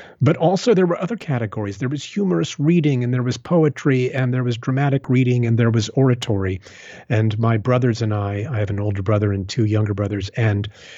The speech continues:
we were all active in speech tournaments. And so I had won, in my freshman year, I had won first in the state in humorous reading.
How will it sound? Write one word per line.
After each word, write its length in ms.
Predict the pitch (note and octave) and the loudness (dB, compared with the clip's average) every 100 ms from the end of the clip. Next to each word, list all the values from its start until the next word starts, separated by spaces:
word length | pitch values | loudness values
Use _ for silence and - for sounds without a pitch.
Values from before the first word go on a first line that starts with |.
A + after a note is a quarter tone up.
| - - | -16 0
we 100 | A#2 | 2
were 180 | G#2+ A#2 | 4 2
all 320 | B2 A#2 A#2 | 2 2 2
active 440 | A#2 A2 - G#2 G2 | -2 -2 -2 -6 -4
in 140 | G2+ | -6
speech 440 | G2 - A#2 - - | -6 -6 -6 -6 -8
tournaments. 480 | A2+ G#2 G2+ F2+ A2+ | -6 -6 -6 -6 -6
And 100 | - | -2
so 240 | B2 A2+ | -2 -2
I 160 | A#2+ D3+ | -2 -2
had 160 | D3+ | -2
won, 380 | A#2+ B2 C3 C3 | 0 0 2 0
in 160 | - A2+ | -2 -4
my 140 | G#2+ | -4
freshman 480 | - G#3 F#3+ - D3 | -4 -6 -4 -4 -2
year, 180 | B2+ A2+ | 0 0
I 80 | A2+ | -2
had 140 | G#2+ | -2
won 260 | A2+ A#2 G#2+ | -4 -4 -4
first 340 | - A2 - | -6 -6 -6
in 100 | G#2+ | -6
the 40 | |
state 380 | G#2+ - A2+ A#2 | -4 -2 -2 -2
in 180 | - A2 | -4 -4
humorous 540 | G#2+ F#3+ G#3 D3 - A2+ | -2 2 4 2 0 -2
reading. 400 | G2+ E2+ F2 | -2 -2 -8